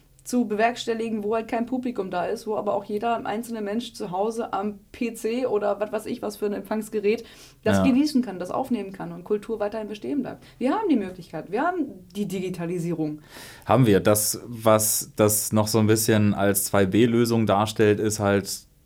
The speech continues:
Speaker 2: durch, also es ist schön, eine Show zu spielen, auf einer Bühne zu stehen und sich zu fühlen, als wenn man das jetzt gerade wirklich machen würde. Aber das, worum es ja eigentlich geht, ist, dass da andere Menschen sind und du teilst diesen Moment mit den
Speaker 1: Mhm.
Speaker 2: Leuten bei einem Konzert. So.
Speaker 1: War das komisch für euch?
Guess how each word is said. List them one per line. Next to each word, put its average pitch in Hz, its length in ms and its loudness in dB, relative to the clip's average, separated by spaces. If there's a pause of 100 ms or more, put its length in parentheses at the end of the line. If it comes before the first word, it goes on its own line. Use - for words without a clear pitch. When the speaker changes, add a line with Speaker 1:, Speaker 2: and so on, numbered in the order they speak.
Speaker 2:
durch, 101 440 -2 (200)
also 110 200 6
es 117 80 2
ist 139 160 4
schön, 131 260 8
eine 113 140 4
Show 104 180 6
zu 107 140 -2
spielen, 87 480 -2
auf 92 140 -4
einer 98 100 2
Bühne 110 260 2
zu 110 140 0
stehen 104 340 6
und 95 120 2
sich 98 140 0
zu 101 120 -4
fühlen, 104 380 4
als 90 280 0
wenn 95 120 4
man 92 180 4
das 87 160 0
jetzt 92 160 -2
gerade 92 240 0
wirklich 95 240 -4
machen 113 240 2
würde. 104 280 4 (800)
Aber 95 200 2
das, 117 200 6
worum 113 220 6
es - 80 -2
ja 107 100 4
eigentlich 98 420 0
geht, 120 260 6
ist, 101 320 0 (460)
dass 104 200 6
da 104 160 4
andere 107 300 4
Menschen 101 380 4
sind 104 220 4
und 98 140 -4
du 98 40 0
teilst 104 340 2
diesen 92 200 2
Moment 82 300 0
mit 85 120 -4
den 82 100 -4
Speaker 1:
Mhm. 78 60 -4
Speaker 2:
Leuten 80 300 -4
bei 87 80 0
einem 87 140 0
Konzert. 85 600 -2 (180)
So. - 180 -2
Speaker 1:
War 82 80 4
das 87 180 -4
komisch 190 440 -10
für - 160 -6
euch? 247 260 -12